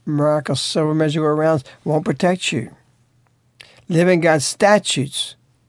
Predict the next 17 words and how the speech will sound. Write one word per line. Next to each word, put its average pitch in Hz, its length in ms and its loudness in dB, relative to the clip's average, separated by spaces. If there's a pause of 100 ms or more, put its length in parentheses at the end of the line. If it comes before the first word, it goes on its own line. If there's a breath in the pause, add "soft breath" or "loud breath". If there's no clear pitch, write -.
(480 soft breath)
going 185 260 2
to 226 80 2
church, 208 720 -2 (880 soft breath)
confessing 208 600 2
your 208 160 2
sins, 175 480 0 (260 loud breath)
that 202 300 4 (120)
is 208 460 4
your 202 100 2
protection, - 640 0 (220 loud breath)
even 208 220 2
in 208 80 0
the 196 80 2
midst 190 280 0
of 160 80 -4
suffering. 208 680 -2 (1400 soft breath)
This, 190 300 2